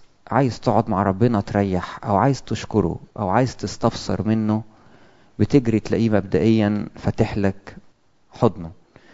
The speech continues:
يفكرنا كمان بالمشهد بتاع الابن الضال. هو الابن الضال جاي يجري على أبوه، هيقابل أبوه فين؟ في بيته، بيتهم بتاع زمان.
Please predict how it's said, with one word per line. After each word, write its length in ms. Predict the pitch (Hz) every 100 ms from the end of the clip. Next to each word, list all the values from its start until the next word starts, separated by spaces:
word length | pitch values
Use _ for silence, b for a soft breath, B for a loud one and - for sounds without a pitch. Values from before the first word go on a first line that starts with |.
| b b b b b _ _ _ _ -
يفكرنا 540 | 131 127 165 170 123
كمان 360 | - 110 127 113
بالمشهد 500 | 107 120 - 113 98
بتاع 260 | 101 110
الابن 300 | 101 113 117
الضال. 340 | 107 117 127 95 - - _ 110
هو 140 | 110
الابن 300 | 104 110 110
الضال 540 | 98 110 110 101 92 - _ _ -
جاي 180 | 117 104
يجري 380 | 98 110 101
على 200 | 82 101
أبوه، 440 | 95 90 98 110 - - -
هيقابل 400 | 98 - 113 104
أبوه 180 | 95 104
فين؟ 400 | - 87 95 98
في 160 | -
بيته، 340 | 123 160 - 107
بيتهم 360 | 117 - 101
بتاع 200 | 98 - 104
زمان. 320 | 104 117